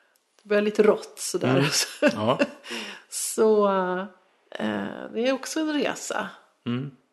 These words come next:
Speaker 1: Ja, imponerande. Sen så har ju du samarbetat med en sångerska som jag tycker har en av Sveriges absolut snyggaste röster.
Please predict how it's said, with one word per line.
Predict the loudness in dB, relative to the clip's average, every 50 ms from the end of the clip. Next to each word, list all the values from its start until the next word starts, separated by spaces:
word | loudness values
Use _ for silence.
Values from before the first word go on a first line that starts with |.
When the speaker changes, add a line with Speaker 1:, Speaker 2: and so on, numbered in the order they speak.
| _ _ _ _ -20
Speaker 1:
Ja, | -20 -18 -18 -18 -16 -12
imponerande. | -10 -10 -10 -10 -12 -14 -14 -14 -16 -16 -16 -16 -16 -18 -20 _ _ _ _ _ _ _ _ _ _ _ _ _ _ _ _ _ _ _ _ _ _ _ _ _ _
Sen | -10 -4 0 2 4 4 4 2 0 0
så | -2 -4 -4 -2
har | 0 0 0
ju | 2
du | 0 0
samarbetat | -2 0 0 0 2 0 0 0 -2 -2 -2 -4 -6 -6
med | -6 -6 -6
en | -6 -6 -8 -10 -12 -14 _ _ -20
sångerska | -16 -12 -10 -10 -10 -10 -12 -12 -10 -12 -12
som | -10 -8 -8
jag | -6 -4 -6 -6
tycker | -6 -8 -8 -8 -6 -8 -6
har | -4 -4 -6 -6 -6
en | -8 -10 -12 -10
av | -12 -14
Sveriges | -14 -12 -12 -10 -10 -8 -10 -10 -12 -14 -16 -16 -12
absolut | -10 -10 -10 -10 -12 -14 -14 -14 -16 -18 _ -20 -20 _
snyggaste | -18 -18 -12 -8 -6 -4 -4 -4 -4 -6 -6 -8 -8 -10 -10
röster. | -10 -10 -12 -14 -16 -18 -20 -20